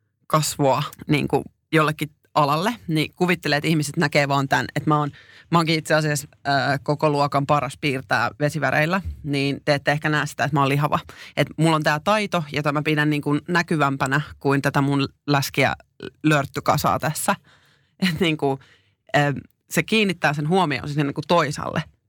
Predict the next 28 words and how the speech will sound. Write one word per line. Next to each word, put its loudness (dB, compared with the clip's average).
Näkisin, 2
ja 2
ainakin 0
omalla 2
kohdallani -4
tuntuu -2
se, 0
että -4
mä 4
oon 2
kauhean, 0
niinku, -8
mulla 2
on -14
huumorihan 2
on 0
se -2
mun 0
kilpi. 0
Et, 0
et, 0
et -4
sillä 2
mä 0
niinku -4
peitän 0
sen, 0
et, -4